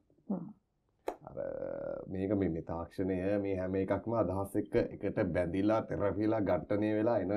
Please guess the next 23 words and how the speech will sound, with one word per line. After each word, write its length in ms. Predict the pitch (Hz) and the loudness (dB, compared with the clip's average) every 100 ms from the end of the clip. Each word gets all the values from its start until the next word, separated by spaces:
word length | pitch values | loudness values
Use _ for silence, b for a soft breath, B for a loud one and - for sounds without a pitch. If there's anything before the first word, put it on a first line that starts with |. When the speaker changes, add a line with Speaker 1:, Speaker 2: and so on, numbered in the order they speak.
| 101 | -2
Speaker 2:
කතා. 360 | - 90 - 147 | -2 -2 4 6
හැබැයි 300 | 104 98 104 | 6 4 4
කාලයත් 440 | 98 95 98 95 | 6 6 4 0
එක්ක 160 | 92 - | -4 -2
ඒවා 240 | 95 117 143 _ _ _ _ _ - | 0 0 -4 _ _ _ _ _ -10
නැසිලා 420 | 90 95 117 120 95 | -8 -4 0 2 4
යනවා. 340 | 110 85 - - - _ _ _ _ _ _ _ _ _ _ _ _ - | 2 0 -2 -14 -20 _ _ _ _ _ _ _ _ _ _ _ _ -2
අවසන් 560 | 98 113 117 120 120 117 | 2 2 0 -2 -2 -4
හුස්ම 400 | 98 95 - - 117 107 | -4 -4 -6 -8 -4 -4
ගිලිහෙන 540 | 78 85 92 92 90 92 92 | -2 -2 0 -2 -2 -4 -6
මතු 320 | 85 85 98 | -8 -6 -4
යම් 220 | 87 78 85 | -2 -4 -4
දිනක 380 | 85 85 76 - - 60 - 117 _ _ _ _ - | -4 -4 -4 -10 -10 -10 -12 -20 _ _ _ _ -12
අයදිමි 540 | 87 90 87 90 87 | -8 -6 -4 -4 -4
වරම් 400 | 80 80 78 82 104 117 _ - | -4 -4 -6 -8 -12 -18 _ -14
මාහට 560 | 78 80 87 85 85 - | -10 -6 -6 -8 -10 -6
ඉක්මන් 480 | 80 78 82 80 78 | -6 -6 -8 -10 -8
වෙන්න. 300 | 76 67 - - - _ _ _ _ _ _ | -10 -12 -14 -18 -20 _ _ _ _ _ _
නුඹ 380 | 87 87 95 107 | -8 -4 0 2
නැති 360 | 123 110 104 98 | 4 4 2 0
දාක 420 | 85 80 82 - - - - _ _ | 0 -4 -6 -10 -14 -16 -18 _ _
මේ 400 | 90 85 92 92 | -12 -8 -4 -4
ජීවන 540 | 82 90 87 82 80 | -2 -2 -2 -2 -6